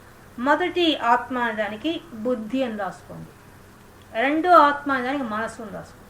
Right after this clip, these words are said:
పక్కనే రాసేసుకోండి. మొదటి ఆత్మ అనే దానికి బుద్ధి,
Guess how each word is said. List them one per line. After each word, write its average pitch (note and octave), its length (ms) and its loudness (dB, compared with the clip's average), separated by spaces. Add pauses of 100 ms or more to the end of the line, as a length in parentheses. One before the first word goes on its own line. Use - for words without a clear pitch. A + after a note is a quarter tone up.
(100)
పక్కనే D4+ 340 0
రాసేసుకోండి. A3+ 440 -8 (520)
మొదటి C#4 680 -4 (200)
ఆత్మ A3+ 360 -2
అనే A#3 120 -8
దానికి A3 420 -6 (320)
బుద్ధి, A3+ 480 -6